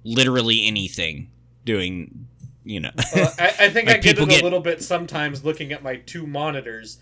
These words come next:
Speaker 2: because one is above the other.
Speaker 1: Yeah.
Speaker 2: Yeah. They really just come up with names for all sorts of dumb bullshit.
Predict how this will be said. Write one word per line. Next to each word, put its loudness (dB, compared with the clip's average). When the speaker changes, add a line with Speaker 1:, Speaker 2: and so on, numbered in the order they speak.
Speaker 2:
because -6
one -6
is -6
above -4
the -8
other. -10
Speaker 1:
Yeah. 4
Speaker 2:
Yeah. -8
They -4
really -2
just -8
come 0
up 0
with -6
names -4
for -6
all -4
sorts -10
of -16
dumb -6
bullshit. -12